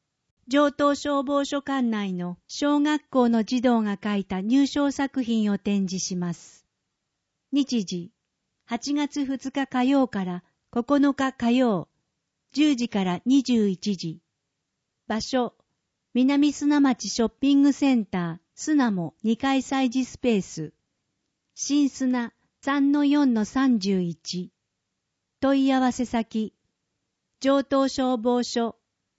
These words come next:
電話、三六三七零一一九。ファックス、三六八三五三八零。東京都都市計画審議会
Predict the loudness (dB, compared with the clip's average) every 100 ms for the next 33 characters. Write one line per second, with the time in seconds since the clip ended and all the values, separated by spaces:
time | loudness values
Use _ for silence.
0 | _ _ _ _ _ _ -2 0 0 -2
1 | -4 -6 _ _ _ _ -2 2 4 2
2 | 0 -2 -2 0 2 0 0 -4 -4 -2
3 | 0 2 0 -2 -2 -2 -2 -4 -2 0
4 | 0 -2 -10 _ _ _ _ -8 -4 -2
5 | -4 -4 -10 -12 _ _ _ -8 -2 0
6 | 2 0 0 -2 -2 -6 -8 -4 -4 -6
7 | -10 _ 0 2 2 -2 -2 -2 -4 -4
8 | -2 0 -2 -6 -14 _ _ _ _ _
9 | _ _ _ _ _ _ _ _ _ _
10 | _ _ _ -2 2 2 2 2 2 0
11 | -6 -4 -6 -6 -2 0 0 -2 -4 -2
12 | 0 2 0 0 -4 -4